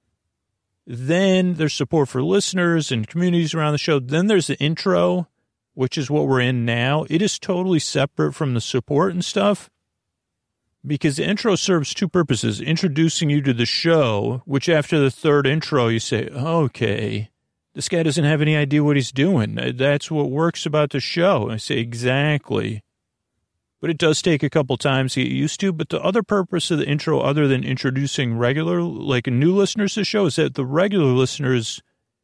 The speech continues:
this is part of their wind down routine for ninety percent of the regular listeners. There's a couple percentage of people that skip it, a couple percentage of people that fall asleep, a couple percentage of people that just listen to intros.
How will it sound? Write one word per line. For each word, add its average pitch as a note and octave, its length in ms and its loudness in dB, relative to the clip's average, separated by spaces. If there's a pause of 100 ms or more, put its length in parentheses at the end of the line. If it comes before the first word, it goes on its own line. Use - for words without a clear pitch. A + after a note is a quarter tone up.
(140)
this - 160 -8
is F3+ 140 -6
part D#3 240 0
of C#3+ 60 0
their A#2 140 0
wind A#2 460 0
down A#2 240 0
routine G#2+ 480 -6
for A#2+ 260 -4
ninety C3 440 -2
percent B2 480 -2
of A2+ 140 -6
the A2+ 120 -6
regular A2+ 380 0
listeners. A#2 420 -6
There's A#2+ 200 -4
a - 40 -12
couple D3 240 0
percentage C3+ 380 -2
of - 40 -18
people C3 180 0
that A#2+ 40 0
skip - 400 -4
it, E3+ 140 -2
a - 760 -20
couple D3 240 -4
percentage C3+ 400 -2
of - 60 -18
people B2+ 200 0
that A#2 100 0
fall A#2 340 -2
asleep, G3 420 0
a - 1200 -20
couple B2+ 220 -4
percentage B2+ 400 0
of - 40 -18
people B2+ 200 0
that A2 100 2
just D#3 300 -2
listen E3 260 -2
to D3+ 60 -2
intros. D3 880 -2